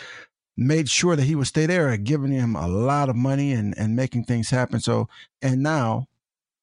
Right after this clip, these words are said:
they've let him go, and, and under some very, <sighs> weird circumstances, 'cause they lose a game, they're two and two. They lost the game on, on, uh, they could have won the game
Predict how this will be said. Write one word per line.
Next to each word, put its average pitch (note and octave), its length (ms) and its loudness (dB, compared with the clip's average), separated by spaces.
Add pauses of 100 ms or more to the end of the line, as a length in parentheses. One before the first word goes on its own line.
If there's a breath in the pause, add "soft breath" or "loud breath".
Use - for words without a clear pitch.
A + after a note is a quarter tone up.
(220)
they've D#3 220 2
let D3+ 120 2
him C#3 100 0
go, C#3+ 200 0
and, C#3 220 -2
and D3 160 0 (100)
under F3+ 440 2 (440 soft breath)
some C#3+ 300 0
very, G3+ 540 0 (1040)
<sighs> - 60 -6 (760 loud breath)
weird G3 440 0
circumstances, B2 760 0
'cause C#3 380 -2 (400 loud breath)
they E3 120 2
lose G3+ 240 0
a D#3+ 60 2
game, C3+ 480 0 (260)
they're C#3 140 2
two D#3+ 240 0
and B2 120 -2
two. - 240 -2 (1700 loud breath)
They D#3 120 4
lost G3+ 280 2
the G3+ 60 0
game F#3 260 2
on, D3+ 260 0
on, C#3 360 -2
uh, A#2 240 -4
they C#3 120 -2
could G#3 140 0
have F#3 100 0
won F#3 140 2
the E3+ 60 -2
game D3+ 380 0